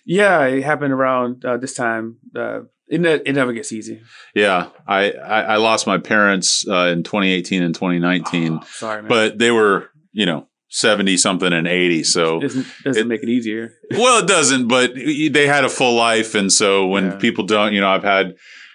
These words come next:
Speaker 2: uh, my buddy Lee Pearlman came in. He lost his brother to suicide.
Speaker 1: Oh,
Speaker 2: Um,
Speaker 1: man.
Speaker 2: I had Bill Yanger in, whose daughter was murdered,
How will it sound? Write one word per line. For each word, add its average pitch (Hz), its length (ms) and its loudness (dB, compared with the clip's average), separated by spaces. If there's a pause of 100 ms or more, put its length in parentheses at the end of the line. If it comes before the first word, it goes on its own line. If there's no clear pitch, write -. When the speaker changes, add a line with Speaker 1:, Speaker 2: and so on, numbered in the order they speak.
(120)
Speaker 2:
uh, 87 600 2
my 101 200 -2
buddy 95 240 2
Lee 92 180 0
Pearlman 95 500 -2
came 92 240 0
in. 87 280 2
He 95 140 0
lost 87 280 0
his 85 140 -4
brother 90 260 0
to 85 80 -2
suicide. 85 800 0
Speaker 1:
Oh, 120 60 0 (300)
Speaker 2:
Um, 80 80 -6
Speaker 1:
man. 85 140 -8
Speaker 2:
I 87 140 0
had 87 300 -2
Bill 92 160 0
Yanger 92 400 2
in, 87 180 0
whose 85 160 -4
daughter 92 320 2
was 87 180 -2
murdered, 87 680 0